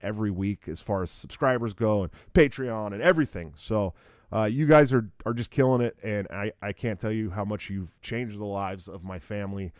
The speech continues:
and I really appreciate you guys. But anyways, we have an awesome show for you today.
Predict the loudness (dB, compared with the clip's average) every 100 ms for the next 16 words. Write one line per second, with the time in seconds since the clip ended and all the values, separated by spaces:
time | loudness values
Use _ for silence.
0 | _ _ -8 -6 -4 -2 -2 -2 -4 -8
1 | -6 -8 -8 -8 -6 -4 8 10 10 8
2 | -4 -14 6 10 10 6 6 4 4 -2
3 | -8 -10 -6 2 4 4 0 0 2 2
4 | 0 -4 2 4 6 4 0